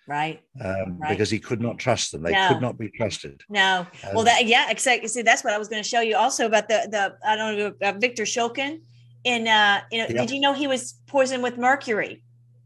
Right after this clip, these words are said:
Speaker 2: Yep.
Speaker 1: And so I, I'm gonna show that to the folks and, and to help everyone kind of put piece, uh, know all the names and the, and the players. You know, th-, you, I'm like,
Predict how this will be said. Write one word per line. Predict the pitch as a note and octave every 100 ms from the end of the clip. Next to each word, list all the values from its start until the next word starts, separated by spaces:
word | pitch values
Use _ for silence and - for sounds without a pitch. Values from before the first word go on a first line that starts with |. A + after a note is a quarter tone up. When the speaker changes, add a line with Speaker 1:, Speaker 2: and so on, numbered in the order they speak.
| _ -
Speaker 2:
Yep. | A#2 C3 _ _ -
Speaker 1:
And | A#3+
so | A#3+
I, | A3+ A3+
I'm | A3+
gonna | A#3+
show | A3+ - A#3+
that | A#3 A#3+
to | A3+
the | G#3
folks | A3+ -
and, | G#3 G3+ -
and | A3+ A3
to | A#3
help | A3 A#3+
everyone | A#3+ A3+ A3+
kind | G#3 A3
of | G#3
put | - A#3+ - - _ -
piece, | C4 A#3+ -
uh, | G#3+ F3+ G3
know | A3 A3+ C4
all | B3
the | A3
names | G#3 A3+ A#3+ G#3+
and | G#3
the, | F#3 - -
and | G3+ F#3
the |
players. | F#3 B3 B3 B3 G#3+ - - -
You | C#4+
know, | B3+ B3
th-, | A3+ -
you, | A#3 G3+ A#3 - - -
I'm | B3+ B3+
like, | B3+ B3